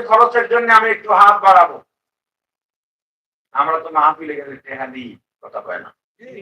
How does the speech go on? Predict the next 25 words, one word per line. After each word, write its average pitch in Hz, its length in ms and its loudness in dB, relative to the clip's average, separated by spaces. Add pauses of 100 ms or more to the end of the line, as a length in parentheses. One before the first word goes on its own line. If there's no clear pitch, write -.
(480)
আমি 143 200 -12
আজকেই 160 320 -4
আগে 156 160 -2
বিশ 143 220 -16
হাজার 143 220 -12
দিয়ে 135 180 -12
লইছি, 131 300 -20 (1000)
শুনছি 143 280 -20
মাহফিলের 139 480 -2
অবস্থা 123 380 -10
ভালো 110 300 -8
না, - 100 -20 (1300)
কারণ 139 300 2
মাহফিল 156 460 2
নিয়ে 170 180 -6
বাইরে 143 400 0
কোনো - 160 -20
টাকা 139 240 -10 (100)
পয়সা 143 240 -10 (100)
চাওয়া 143 260 0
হয়নি। 120 300 -6 (880)
দিনই 208 360 -10
আয়োজন 185 420 2
চলবে 160 340 -6 (200)
আপনার 175 360 2